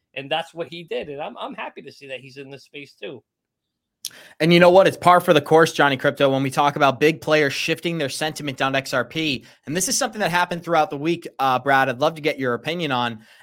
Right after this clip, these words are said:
Speaker 2: As Galaxy Investment Partners C E O Mike Novogratz has shifted his opinion on Ripple and X R P, he emphasized, so I got two clips here. The first
Speaker 1: Please.
Speaker 2: one, this is from earlier this summer where he said the trust layer, that's, that's where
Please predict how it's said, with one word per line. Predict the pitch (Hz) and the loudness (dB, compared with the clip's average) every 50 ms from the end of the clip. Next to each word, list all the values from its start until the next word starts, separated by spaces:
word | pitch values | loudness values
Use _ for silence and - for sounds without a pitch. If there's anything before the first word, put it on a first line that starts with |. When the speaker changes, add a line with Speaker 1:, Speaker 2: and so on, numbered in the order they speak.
| _ | _
Speaker 2:
As | - 165 139 | -4 -4 -4
Galaxy | 123 - 156 160 196 226 240 233 - 247 | 0 0 2 2 2 0 -2 -4 -6 -6
Investment | 214 175 165 170 170 - 190 170 170 | -4 0 0 0 0 -2 -6 -8 -6
Partners | - 165 160 156 160 156 147 139 - | -2 -2 -2 -2 -2 -4 -8 -6 -8
C | - 190 208 185 | -10 -10 -10 -10
E | 180 175 | -4 0
O | 170 170 160 | 0 0 0
Mike | 156 156 160 160 151 | 2 0 0 0 0
Novogratz | 160 160 165 156 165 151 151 147 147 139 - | -2 -2 -2 -2 -4 -2 0 0 -2 -2 -4
has | 151 135 | -8 -8
shifted | - - - 247 254 - 349 233 | -8 -8 -8 -10 -8 -8 -6 -4
his | 220 226 175 | -4 -4 -4
opinion | 170 - 202 190 175 170 156 | -6 -10 -8 -6 -6 -4 -4
on | 147 147 147 | -4 -4 -4
Ripple | 165 160 - 156 | -6 -6 -4 -4
and | 147 139 | -2 -2
X | 139 139 - 143 | -4 -4 -2 -4
R | 127 120 | -4 -4
P, | - - 151 143 127 110 - _ _ _ _ _ | -4 -6 -6 -6 -6 -8 -10 _ _ _ _ _
he | _ 185 190 185 | _ -2 0 0
emphasized, | 214 214 240 254 - - 208 180 165 - | 0 0 0 -4 0 2 2 2 2 2
so | 185 190 | 0 -2
I | |
got | 226 226 202 | -2 -2 -6
two | - - 214 | -6 -6 -8
clips | 202 214 - 165 139 - | -6 -4 -4 -4 -4 -4
here. | - 143 120 101 101 - | -8 -8 -8 -8 -8 -12
The | - 131 | -16 -14
first | - - 220 294 247 269 | -4 -2 -2 -2 -2 -2
Speaker 1:
Please. | 285 | 0
Speaker 2:
one, | 254 240 233 226 220 - _ _ _ _ _ | 0 0 0 -2 -6 -12 _ _ _ _ _
this | _ 190 214 320 | _ -6 -4 -4
is | 233 | -2
from | - 254 220 - 170 | 0 0 0 4 4
earlier | 185 202 208 190 175 | 4 4 6 4 2
this | 160 151 139 - - | 2 0 -2 -2 0
summer | 165 156 151 139 | 0 0 0 0
where | 127 127 127 | -2 -2 -4
he | 127 147 | -4 -6
said | 131 - 165 147 131 | -4 -4 -4 -4 -4
the | 131 | -8
trust | 127 - - - 190 240 233 - - | -10 -8 -2 0 0 0 0 -2 -4
layer, | 233 233 233 226 214 220 - _ _ _ _ | -2 0 0 0 -2 -4 -8 _ _ _ _
that's, | 139 151 202 220 - - - - _ | 0 0 0 0 -4 -12 -18 -14 _
that's | 143 160 190 214 - - | -2 -2 -2 -2 0 0
where | 247 226 | 0 0